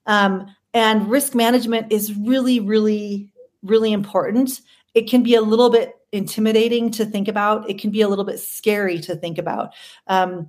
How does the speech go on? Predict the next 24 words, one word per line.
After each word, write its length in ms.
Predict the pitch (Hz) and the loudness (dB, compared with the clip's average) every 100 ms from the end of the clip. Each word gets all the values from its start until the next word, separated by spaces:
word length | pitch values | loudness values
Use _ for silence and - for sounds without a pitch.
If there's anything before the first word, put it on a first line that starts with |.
| _ | _
but 160 | 220 220 | 2 4
once 160 | 233 | 4
again, 240 | 233 214 208 | 2 -2 -2
this 120 | 208 | -2
is 140 | 214 | 0
in 80 | 208 | 0
a 80 | 196 | 0
safe 260 | 202 208 208 | 0 -2 -4
space 460 | - 190 202 - - | -2 -2 -2 -4 -2
and 160 | 190 175 | -2 0
everyone 440 | 202 202 208 202 | 2 2 2 2
here 200 | 202 196 | 0 0
is 240 | 196 190 - | -2 -4 -6
supportive 440 | 165 - 208 202 | -8 -4 -2 0
of 180 | 196 196 | -2 -4
each 180 | 180 190 | -8 -4
other. 380 | 185 185 180 175 _ _ _ _ _ 208 | 0 0 -2 -6 _ _ _ _ _ -4
And 200 | 202 202 | -2 0
so 160 | 214 | 2
let's 200 | 202 226 | 2 2
talk 180 | 370 415 | 2 0
about 240 | - 165 | 2 0
it. 80 | - - - - - _ _ | -2 -10 -20 -20 -20 _ _
So, 720 | - - 320 302 294 285 | -12 0 2 4 2 -2